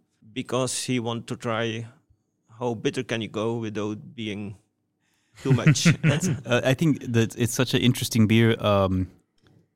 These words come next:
Speaker 2: sort of historically, the
Speaker 1: Mm-hmm.
Speaker 2: recent history, I suppose. It depends how far back you wanna go, but because,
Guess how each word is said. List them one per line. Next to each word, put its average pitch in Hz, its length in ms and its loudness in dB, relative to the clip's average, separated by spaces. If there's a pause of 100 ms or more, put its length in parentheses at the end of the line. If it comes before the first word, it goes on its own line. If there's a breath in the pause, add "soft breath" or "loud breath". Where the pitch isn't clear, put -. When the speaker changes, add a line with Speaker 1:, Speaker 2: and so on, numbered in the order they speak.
(160)
Speaker 2:
sort 113 240 -2
of - 180 -2 (200)
historically, 110 840 2 (260)
the 101 300 0
Speaker 1:
Mm-hmm. 117 80 -8
Speaker 2:
recent 123 280 0
history, 107 460 -4 (320 soft breath)
I 104 60 -10
suppose. 104 340 0
It 117 60 -6
depends 104 160 -4
how 107 100 0
far 101 240 -2
back 98 220 -2
you - 80 -14
wanna 95 120 0
go, 104 200 0
but 95 180 -2 (380)
because, 110 380 -2